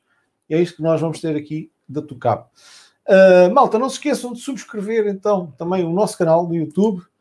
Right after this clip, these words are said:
Ah, estamos a ir com o desafio de chegarmos aos, eh, mil subscritores. Vamos lá ver se nós conseguimos finalmente chegar aos mil subscritores. É um número redondo. Ah, por isso,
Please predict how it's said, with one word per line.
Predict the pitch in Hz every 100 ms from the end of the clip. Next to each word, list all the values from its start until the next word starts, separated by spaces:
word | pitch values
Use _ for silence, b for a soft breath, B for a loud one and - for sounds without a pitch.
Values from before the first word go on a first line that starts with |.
| _ _ _ -
Ah, | 160 156 156 151 151 147 147
estamos | 143 208 180
a | 208
ir | 208
com | 226
o |
desafio | 190 226 - 247
de | 180
chegarmos | - 170 220 220 175 - - -
aos, | 185 190 160 127 123
eh, | 160 156 143 139 139
mil | 165 220 339 262
subscritores. | - 202 214 202 226
Vamos | 214 160
lá | 180
ver | 185
se | 185
nós | 185
conseguimos | - 160 180 190
finalmente | - 202 185 190
chegar | - 190
aos | 175
mil | 202
subscritores. | 202 165 170 185 202 - b b
É | 196
um | 190
número | 196 185
redondo. | 139 185 214 - b b -
Ah, | 160 160 156 156
por | 208
isso, | 180 -